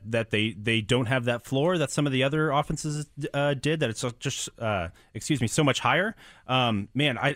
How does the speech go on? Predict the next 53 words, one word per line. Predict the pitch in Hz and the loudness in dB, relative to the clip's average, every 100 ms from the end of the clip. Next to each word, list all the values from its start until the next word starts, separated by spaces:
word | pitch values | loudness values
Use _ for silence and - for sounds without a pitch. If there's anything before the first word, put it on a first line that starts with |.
| - | -2
I | 127 | -4
just | 123 135 - | 0 -2 -2
cannot | 139 - 147 | -4 -2 -4
see, | - - 131 156 180 - | -2 -4 -2 -2 -4 -4
um, | 120 120 117 113 107 101 | -2 0 2 0 -2 -2
the | |
Ravens | 117 123 131 | -2 -2 -2
coming | - 131 120 | -2 -2 0
in | 123 | 0
and | 117 | 0
giving | 113 117 113 | -2 -2 -2
the | |
Chiefs | 101 - 123 - | -4 -4 -6 -6
a | 104 | -8
ton | - 120 | -2 -2
of | 101 | -2
trouble. | - 135 170 185 - - - | -2 0 -2 -4 -10 -16 -4
I | |
think | 123 123 | -4 -2
you | |
can | 117 - | -4 -4
sell | - 127 127 | -2 0 2
out | 151 - | -2 -4
to | - | -10
stop, | - 123 - 117 | -2 -2 -2 -2
uh, | 113 | 0
Lamar | 107 113 110 | 0 2 0
Jackson. | 104 117 135 - 180 180 - - _ | 0 0 -2 0 0 -2 -6 -20 _
Um, | 110 107 113 | -2 -2 -2
I, | 120 - - | -6 -6 -8
I | 110 | -4
think | 127 | -2
they'll | 113 | 0
do | 123 | 0
that. | 151 147 | 2 0
I | 123 | 0
think | 143 | -2
they'll | 120 113 107 | 0 0 0
contain | 117 - 127 139 | -4 -2 0 2
him | 151 135 | 2 0
a | |
decent | 113 123 135 | 0 -2 -2
amount, | 110 120 151 - | -2 0 -2 -4
probably | 143 110 | -4 -2
bust | 98 - | -2 -2
off | 107 98 | -4 -4
a | |
big | 92 110 | -2 -2
one | 120 127 131 | 0 -2 -2
at | |
some | - 131 | -2 -4
point. | - 151 160 | 0 -2 0
But, | 117 107 | 0 -2